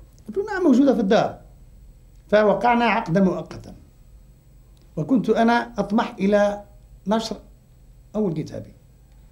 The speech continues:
فوقعنا عقدًا مؤ-، مؤقتًا. وفي نفس المساء، يعني، سهرت إلى وقت متأخر، رغم أنني كن-، كان علي أن أستيقظ حوالي السابعة صباحًا،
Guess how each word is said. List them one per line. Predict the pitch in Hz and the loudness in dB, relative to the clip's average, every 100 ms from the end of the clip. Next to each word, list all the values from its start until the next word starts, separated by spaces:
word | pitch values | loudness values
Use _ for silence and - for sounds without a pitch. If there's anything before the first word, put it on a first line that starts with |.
| - | -4
فوقعنا | 247 226 233 208 190 220 - | 0 0 0 0 0 -4 -8
عقدًا | 180 175 160 | -10 -4 -2
مؤ-، | 151 143 | -2 -4
مؤقتًا. | 131 156 190 180 170 247 285 - _ - | -4 -4 -2 -4 -4 -4 -6 -14 _ -6
وفي | 185 - 185 | -4 0 0
نفس | 240 254 - 185 | 2 0 -2 -2
المساء، | 170 151 151 - 196 151 - - - - - - - - - - - _ _ - - - - - - - | 0 -2 -4 -2 -2 -2 -6 -20 -20 -20 -20 -20 -20 -20 -20 -20 -20 _ _ -20 -20 -20 -20 -20 -20 -14
يعني، | 135 143 | -6 -4
سهرت | 143 - 151 185 - - - - - - _ - - - - - - - - - - | -4 -4 -2 -2 -4 -16 -20 -20 -20 -20 _ -20 -20 -20 -20 -20 -20 -20 -20 -20 -14
إلى | 139 127 110 101 98 95 90 87 85 - | -10 -10 -10 -12 -16 -16 -18 -18 -20 -18
وقت | 131 143 - | -14 -14 -16
متأخر، | 120 135 165 175 185 175 - - - - - - - - | -16 -8 -6 -2 -2 -4 -18 -20 -20 -20 -20 -20 -20 -12
رغم | 139 139 | -8 -6
أنني | 135 143 139 127 | -4 -2 -4 -6
كن-، | - 135 110 - | -10 -14 -14 -10
كان | 147 139 | -8 -8
علي | 110 127 135 113 | -8 -6 -6 -6
أن | 117 | -12
أستيقظ | 110 - 147 113 107 - | -12 -10 -10 -10 -16 -16
حوالي | 113 113 110 | -14 -12 -12
السابعة | 98 - 139 117 107 101 101 - - | -14 -14 -14 -14 -16 -18 -20 -20 -20
صباحًا، | 117 101 - 156 | -18 -18 -18 -18